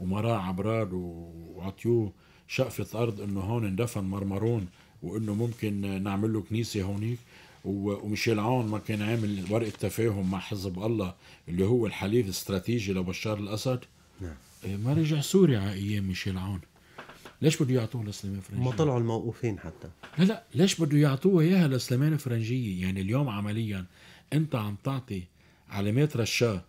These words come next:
Speaker 1: علامات استلحاق للمرشح سليمان فرنجية، بس بدون ما تكون هيدي القصة. بدك تعمل أحسن من هيك؟ مبادرة حسن نية؟ بلش ر-، بلش رجعهم قبل ما يعمل رئيس.
Speaker 2: مم.
Speaker 1: بدك تعمل مبادرة حسن نية؟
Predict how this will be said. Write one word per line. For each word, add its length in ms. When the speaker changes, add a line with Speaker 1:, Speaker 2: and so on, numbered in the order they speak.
Speaker 1:
علامات 460
استلحاق 640
للمرشح 640
سليمان 340
فرنجية، 600
بس 260
بدون 220
ما 120
تكون 300
هيدي 260
القصة. 420
بدك 140
تعمل 300
أحسن 320
من 140
هيك؟ 280
مبادرة 400
حسن 340
نية؟ 340
بلش 360
ر-، 120
بلش 360
رجعهم 420
قبل 160
ما 120
يعمل 320
رئيس. 340
Speaker 2:
مم. 220
Speaker 1:
بدك 220
تعمل 240
مبادرة 420
حسن 240
نية؟ 340